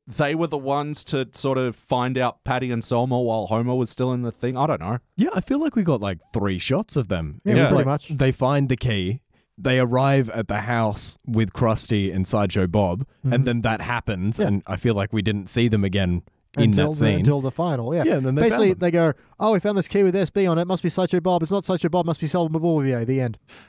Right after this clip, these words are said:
Speaker 1: Yeah.
Speaker 3: <laughs> Like, that's it. There's nothing else to that entire bit. There's no detecting. There's no mystery. There's no intrigue.
Speaker 1: Yeah, it's just kind of the problem with this episode, just sort of moving through these plot beats so quickly.
Speaker 3: Yep.
Speaker 1: And I'll say that sort of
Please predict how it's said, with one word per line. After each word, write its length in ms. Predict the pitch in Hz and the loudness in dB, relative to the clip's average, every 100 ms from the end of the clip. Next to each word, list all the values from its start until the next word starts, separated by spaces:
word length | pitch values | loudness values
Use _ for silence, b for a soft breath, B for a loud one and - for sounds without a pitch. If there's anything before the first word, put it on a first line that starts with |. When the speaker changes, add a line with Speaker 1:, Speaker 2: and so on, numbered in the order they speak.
| B | B
Speaker 1:
Yeah. 320 | 147 113 82 | 0 0 -2
Speaker 3:
<laughs> 60 | 95 | -2
Like, 160 | 147 143 | -2 0
that's 200 | 160 160 | 0 0
it. 180 | 135 - _ | -2 -4 _
There's 240 | 135 135 127 | -2 -2 -2
nothing 600 | 147 165 180 160 160 147 | -2 2 2 2 0 0
else 160 | 139 - | 0 0
to 100 | 135 | 0
that 180 | 131 131 | 0 -2
entire 320 | 131 127 123 | -2 0 0
bit. 140 | 123 | -2
There's 160 | 147 139 | -2 -2
no 300 | 170 160 139 - b b b b _ 139 | 2 2 0 -6 b b b b _ -4
detecting. 640 | - 143 - 143 139 135 | 0 0 0 0 0 2
There's 200 | 131 120 | 0 0
no 260 | 127 127 120 | 2 2 0
mystery. 600 | 120 127 123 - 131 131 | -2 -2 -4 -2 0 0
There's 180 | 123 131 | 0 0
no 100 | 139 | 0
intrigue. 840 | 147 135 120 - 113 110 156 143 - b b b b | -2 -4 -4 -2 -2 -2 -8 -10 -16 b b b b
Speaker 1:
Yeah, 420 | 151 180 147 98 | -2 0 0 -2
it's 200 | 147 - | -4 -6
just 260 | - 202 - | -4 -4 -4
kind 260 | 156 180 196 | -2 0 -2
of 40 | |
the 60 | 175 | -2
problem 280 | 170 165 165 | -2 -2 -4
with 120 | 151 | -4
this 160 | 135 127 | -2 -2
episode, 420 | 123 - 135 117 | -2 -2 -2 -2
just 240 | 127 113 | -4 -4
sort 160 | 135 120 | 0 0
of 60 | |
moving 360 | 110 113 120 120 | 2 0 0 -4
through 220 | - 117 113 | -2 0 0
these 160 | 104 | -2
plot 280 | - 101 - | -4 -4 -2
beats 220 | 190 120 | -4 -4
so 160 | - 92 | -4 -4
quickly. 560 | - 87 82 - 82 82 | -4 -6 -6 -6 -6 -2
Speaker 3:
Yep. 220 | 135 120 B B - | -2 -4 B B -6
Speaker 1:
And 120 | 135 | -2
I'll 160 | 156 | -2
say 260 | 147 165 151 | -2 0 0
that 240 | 143 147 | 0 -2
sort 220 | - 165 147 | -2 0 0
of 180 | 135 | -2